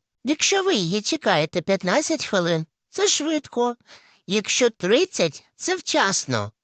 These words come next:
А якщо ви отримали за годину, і вона вже холодна, це означає,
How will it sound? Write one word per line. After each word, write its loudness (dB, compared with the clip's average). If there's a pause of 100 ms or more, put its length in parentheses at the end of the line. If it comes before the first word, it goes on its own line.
(140)
А 0
якщо 2
ви 0
отримали 2
за -2
годину, 0 (320)
і 4
вона 2
вже 0
холодна, 0 (260)
це 4
означає, 0